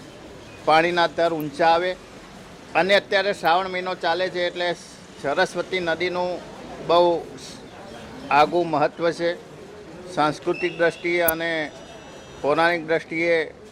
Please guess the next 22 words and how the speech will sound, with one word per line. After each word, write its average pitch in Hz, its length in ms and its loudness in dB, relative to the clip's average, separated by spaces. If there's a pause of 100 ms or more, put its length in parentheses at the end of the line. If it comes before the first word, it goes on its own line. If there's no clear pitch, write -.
(140)
શ્રાવણ 151 280 0
મહિનાની 165 500 -2
અંદર 160 160 0
સરસ્વતીની 156 840 -4
અંદર 160 260 0
જો 160 100 2
પાણી 151 320 0
આવે 156 260 2 (500)
તો 151 120 0
એ 151 40 4
વિસ્તારના 160 520 0
લોકોને 156 460 -2 (180)
સ્નાન 151 480 -4
કરવાનો 160 440 0 (840)
અને 185 180 4 (920)
ધાર્મિક 151 420 2
રીતે 180 240 0
પણ 175 360 0 (280)
એનું 160 280 2
આગવું 156 320 0
મહત્ત્વ 151 340 0 (160)
હોય. 156 200 2